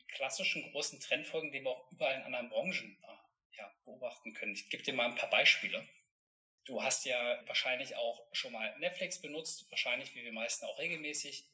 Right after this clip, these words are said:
Uns wundert überhaupt nicht, dass Netflix nicht von einem Filmstudio entwickelt wurde, sondern Netflix wurde eben von einer reinen Softwarefirma entwickelt.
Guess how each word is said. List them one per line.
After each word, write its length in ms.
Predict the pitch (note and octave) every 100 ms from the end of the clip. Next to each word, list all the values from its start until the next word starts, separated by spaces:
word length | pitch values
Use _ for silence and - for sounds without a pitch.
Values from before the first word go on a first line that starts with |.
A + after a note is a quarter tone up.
| A#3+
Uns 280 | - - D3
wundert 260 | D3+ C#3
überhaupt 420 | - A#2+ B2 D#3
nicht, 160 | D3+ B2+
dass 200 | C3+ -
Netflix 560 | B2+ - - C3+ - C#3
nicht 160 | C#3
von 140 | C3 B2+
einem 120 | B2
Filmstudio 680 | - G3 A#3 A#3 - A#2+ A2+
entwickelt 460 | G#2 - - G2+ -
wurde, 240 | G#2 C#3+
sondern 240 | D3 D#3+ D#3+
Netflix 520 | E3+ - F#3+ F#3+ -
wurde 120 | D3
eben 200 | D3 E3+
von 120 | -
einer 220 | C#3 D3 C#3+
reinen 220 | C#3+ E3+
Softwarefirma 720 | - F#3+ - D#3+ - A2+ -
entwickelt. 400 | - - - -